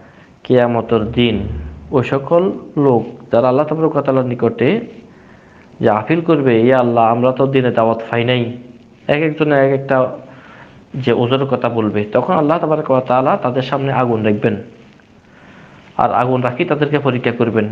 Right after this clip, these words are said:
বলবেন, "উদখুলুন নার", তোমরা জাহান্নামে প্রবেশ করো। এটা এক তাদের জন্য প-, কি থাকবে? পরীক্ষা থাকবে।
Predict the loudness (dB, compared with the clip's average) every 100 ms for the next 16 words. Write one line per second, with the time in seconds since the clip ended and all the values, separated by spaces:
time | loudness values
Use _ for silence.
0 | 0 0 2 0 -2 -6 -16 -2 0 2
1 | 0 2 2 2 2 0 -2 -2 -2 -2
2 | -2 0 0 -2 -2 -4 -2 -2 -4 -10
3 | -20 -20 -20 -4 0 2 0 -2 -2 -2
4 | 0 0 0 -2 -2 -4 -6 -2 -2 -2
5 | 0 0 0 -2 -2 -4 -6